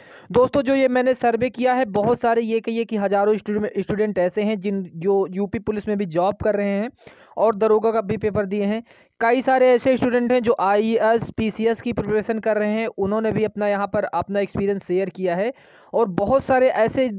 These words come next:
अभ्यर्थी हैं जो नॉर्मल, जैसे आप लोग हैं, आप पुलिस की एग्जाम की तैयारी कर रहे हैं, लेखपाल की एग्जाम की तैयारी कर रहे हैं, सभी क-, को मिलाकर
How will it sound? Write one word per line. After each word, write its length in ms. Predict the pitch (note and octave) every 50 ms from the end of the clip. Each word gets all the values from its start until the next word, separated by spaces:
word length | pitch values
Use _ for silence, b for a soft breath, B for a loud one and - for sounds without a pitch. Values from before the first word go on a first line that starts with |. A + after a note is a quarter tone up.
| - -
अभ्यर्थी 440 | G#3 G3+ G3+ A3 A3+ G#3+ - A#3 A#3
हैं 120 | B3 A#3
जो 100 | G#3 A3+
नॉर्मल, 420 | A3 G3+ F#3 F#3+ G3 G#3 A3 A3
जैसे 340 | G3 G3+ G3+ - A3 G#3+ A3
आप 300 | - - E3 F3 F#3+ -
लोग 240 | G#3 G#3 G#3 G3+ F#3+
हैं, 140 | G3+ G#3+ A3
आप 160 | G3+ F#3+ G3 -
पुलिस 220 | F#3 G3 G#3 -
की 80 | - G#3+
एग्जाम 300 | F#3 E3+ G3 F#3+ F#3+ F#3
की 120 | - F#3+
तैयारी 260 | F3 F#3+ F#3+ F#3 F#3+
कर 100 | F3 G3
रहे 100 | F#3 G3
हैं, 60 | F#3 F3+
लेखपाल 380 | F3+ F3 - - E3+ F3 F#3+
की 80 | F3+ G3
एग्जाम 300 | F3+ E3 F#3 F#3 F3+ F3+
की 100 | F3 E3+
तैयारी 240 | F3 F3 E3+ E3+ D#3+
कर 140 | - D#3+
रहे 100 | E3 E3+
हैं, 160 | F#3+ A#3 C4 - _ _ _ _ _ _ _ _ _ _ _ _ _ _ b b b b b b b b b b
सभी 440 | - - A#3 A#3 A3+ A3+ C#4 D4+
क-, 240 | C4+ - B3 A#3 A#3+
को 180 | G#3 A3 B3 A#3+
मिलाकर 580 | A#3 A#3 A#3 A3+ A3+ A#3+ A#3+ - G#3+ F3 D3+